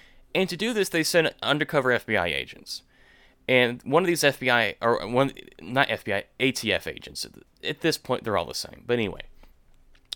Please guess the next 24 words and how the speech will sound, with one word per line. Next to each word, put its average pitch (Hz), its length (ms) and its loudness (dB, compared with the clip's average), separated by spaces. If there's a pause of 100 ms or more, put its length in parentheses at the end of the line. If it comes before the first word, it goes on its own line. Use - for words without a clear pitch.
(180)
they 127 100 4
s-, - 160 2
they 143 220 0
send 214 240 2
in 196 80 0
these 170 160 -2
informative 156 760 0
undercover 127 680 0
A 110 100 0
T 107 200 -2
F 95 140 2
agents, 85 420 -6
and 104 200 -4 (640)
w-, 98 280 -10
one 175 160 6
way 170 120 6
or 147 40 8
another, 131 280 6
they 127 160 0
get 123 340 2
hooked - 260 -2
up 123 200 -2
with, 107 340 -4
uh, 85 360 -4